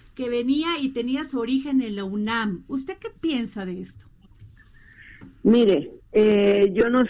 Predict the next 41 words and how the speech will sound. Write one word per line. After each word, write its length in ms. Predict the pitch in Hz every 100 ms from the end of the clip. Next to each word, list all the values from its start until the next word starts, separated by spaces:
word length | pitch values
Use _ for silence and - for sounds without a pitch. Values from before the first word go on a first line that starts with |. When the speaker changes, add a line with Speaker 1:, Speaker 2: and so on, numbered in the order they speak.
| -
Speaker 2:
sé 280 | 214 220 -
si 80 | 269
provenían 680 | - 175 160 165 180 190 196
de 100 | 180
la 160 | 165 151
unam 480 | 156 151 165 202 202
o 200 | 175 160
no, 400 | 160 202 240 -
pero 220 | 208 175
lo 200 | 175 180
que 180 | - 185 -
sí 100 | 226
le 160 | 233
puedo 380 | 226 - 220 208
asegurar 640 | 214 233 220 220 208 208 214
es 200 | 208 -
que 120 | 208
no 220 | 196 196 -
fue 240 | 202 196 190
una, 720 | 190 190 190 190 180 170 156
en 160 | 170
ningún 400 | 175 175 175 196
momento 760 | 202 208 190 185 190 - 202 202
vimos 420 | 196 190 190 190 -
una 480 | 190 185 190 190 180
Comisión 560 | 190 175 175 185 180
Nacional 500 | 180 185 180 170 170
de 100 | 170
Derechos 480 | 180 170 170 - 165 165
Humanos 420 | 165 156 170 170
autónoma 760 | 156 156 - 180 190 202 214 277 -
Speaker 1:
Ok. 120 | 202 -
Speaker 2:
que 320 | 208 214 349 180
estuviera 580 | - 202 185 196 208
de 140 | 202 190
la, 220 | 185 175 - - -
del 320 | 160 190 180
lado 320 | 185 185 202
de 140 | 190 175
las 260 | 170 165
víctimas 640 | 165 196 - 220 214 220